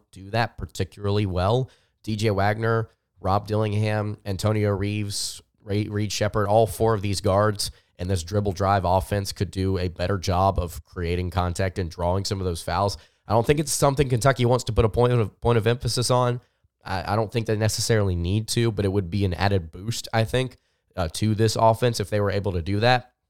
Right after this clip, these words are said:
Maybe I'm wrong on that. I don't know. I just think it's an interesting note to point out. So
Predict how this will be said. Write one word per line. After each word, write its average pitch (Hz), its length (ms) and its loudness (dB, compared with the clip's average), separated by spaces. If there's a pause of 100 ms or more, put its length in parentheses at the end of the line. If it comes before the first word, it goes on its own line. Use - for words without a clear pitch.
(120)
Maybe 160 200 2
I'm 156 120 4
wrong 160 180 4
on 160 80 2
that. 160 260 0 (380)
I 110 80 2
don't 139 120 6
know. 139 260 6 (280)
I 101 100 -4
just 98 140 -4
think 107 140 0
it's 104 140 -2
an 101 80 0
interesting 98 440 -4
note 90 280 -4
to 104 100 -8
point 85 280 -4
out. 80 200 -8
So 98 240 0